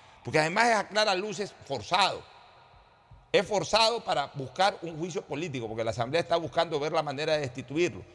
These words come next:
Y yo insisto en mi criterio. La Asamblea lo que está es creando el escenario para la calle y además creando un escenario B, porque para mí la Asamblea, eh, para mí la Asamblea, eh, establece que el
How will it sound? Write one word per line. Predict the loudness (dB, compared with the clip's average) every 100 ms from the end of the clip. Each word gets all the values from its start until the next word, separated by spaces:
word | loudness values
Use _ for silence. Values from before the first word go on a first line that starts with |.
| -20 -20 -2
Y | 2
yo | 4
insisto | 4 0 -4 -4 0 -2 -2
en | -6
mi | -6
criterio. | -8 -2 0 0 -2 -10 -20 -20 -20 -20 -18 -18 -2
La | 0
Asamblea | 4 2 4 2
lo | 2
que | -4
está | 0 0
es | 0
creando | 0 2 2 0 -2
el |
escenario | -2 -2 -2 0 2
para | 2
la | 2
calle | 2 2 0 -10 -18 -20 -20 0
y | 4
además | 4 4 0 -2
creando | -2 4 4 4 -2
un | -4
escenario | -4 -2 0 0 0
B, | -2 -2 -8
porque | -8
para | 0 2 2
mí | 2
la | 0
Asamblea, | 0 -2 0 0 0 -10 -6
eh, | -6 0
para | 0 2
mí | 0
la | -2
Asamblea, | -2 -2 0 0 -2 -16 -18
eh, | -4
establece | -4 0 0 0 0 -2
que | 0 -2 0
el | -2 -2